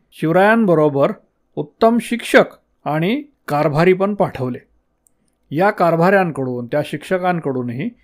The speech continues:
शिवरायांचं अतिशय छान असं शिक्षण पुण्यामध्ये झालं. सगळ्यात मोठं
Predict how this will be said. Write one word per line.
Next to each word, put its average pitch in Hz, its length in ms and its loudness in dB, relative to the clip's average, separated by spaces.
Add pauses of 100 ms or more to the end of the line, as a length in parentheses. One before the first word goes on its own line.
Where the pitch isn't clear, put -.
(220)
शिवरायांचं 165 720 0 (460)
अतिशय 170 460 -6 (140)
छान 185 240 0
असं 156 280 -4
शिक्षण - 460 -8 (240)
पुण्यामध्ये 143 500 -2
झालं. 120 220 -6 (920)
सगळ्यात 247 640 0
मोठं 175 500 4